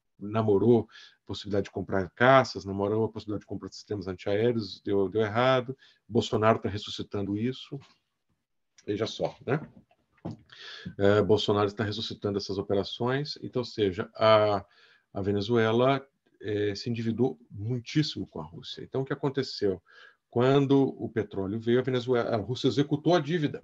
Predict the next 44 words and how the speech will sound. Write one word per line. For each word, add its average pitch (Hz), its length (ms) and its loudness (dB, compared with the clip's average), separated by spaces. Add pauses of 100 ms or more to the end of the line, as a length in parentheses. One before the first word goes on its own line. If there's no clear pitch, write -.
(240)
executou 131 480 -2
a 135 60 4
dívida 113 420 -4
com 131 160 -6
o 127 80 -4
petróleo. 127 600 -2
Então, 123 300 -2
quando 196 320 0
a 180 40 4
Rússia 123 280 -2
foi 131 140 0
acusada 98 840 -2 (460)
de 117 100 -2
fazer 107 340 0
evasão 98 440 0
da, 87 320 -6
da, 90 180 -8 (120)
das 87 180 -8
sanções, 113 400 0
ela 120 140 4
falou, 139 200 6
"Não, 151 360 2 (340)
eu 98 60 -14
só - 140 -6
tô 135 140 -2
cobrando 117 460 2
uma 131 100 -4
dívida." 123 440 -4 (800)
Então, 120 640 0
é, 107 340 2
no 110 280 0
ano 156 160 2
de 139 80 -2
dois 127 200 4
mil 135 360 0
e 107 760 -2
dezenove, 101 800 -2 (680)
no 101 100 -12
final 135 320 0
de 139 60 -8
dois 127 160 2
mil 120 80 -4
e - 20 -4
dezenove, 107 460 -4